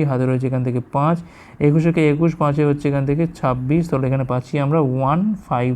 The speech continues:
ওয়ান টু ফাইভ, পনেরো হাজার একশো পঁচিশ। এইটা হচ্ছে এখানে আমাদের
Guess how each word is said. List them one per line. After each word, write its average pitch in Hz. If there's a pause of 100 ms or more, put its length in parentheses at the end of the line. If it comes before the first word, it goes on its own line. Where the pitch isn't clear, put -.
(140)
ওয়ান 131 (600)
টু 185 (140)
ফাইভ, 117 (180)
পনেরো 147 (120)
হাজার 156 (200)
একশো - (120)
পঁচিশ। 127 (560)
এইটা 143
হচ্ছে 131
এখানে 120
আমাদের 123